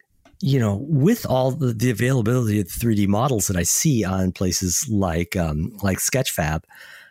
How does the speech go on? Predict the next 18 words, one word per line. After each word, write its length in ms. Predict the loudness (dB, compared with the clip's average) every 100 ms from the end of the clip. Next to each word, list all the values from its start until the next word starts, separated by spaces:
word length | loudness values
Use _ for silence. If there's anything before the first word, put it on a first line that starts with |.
| _
how 360 | -6 -2 0 0
are 120 | -2
people 480 | -2 -4 -2 -4 -4 -10
doing 320 | -4 -2 -2
those, 380 | -4 -8 -8 -4
you 120 | -2
know? 200 | 2 2 0 _ -20 _ _ -8
Uh, 200 | -4 -4 -2
it 160 | -4 0
does, 160 | 0
is 160 | 0 0
everybody 560 | 0 2 2 2 2 0
sprung 480 | -2 -2 2 2
for 180 | 2 2
these 220 | 2 2
expensive 480 | 0 0 0 0 -2
scanners, 580 | -2 0 2 4 2 0
or 460 | 0 0 2 0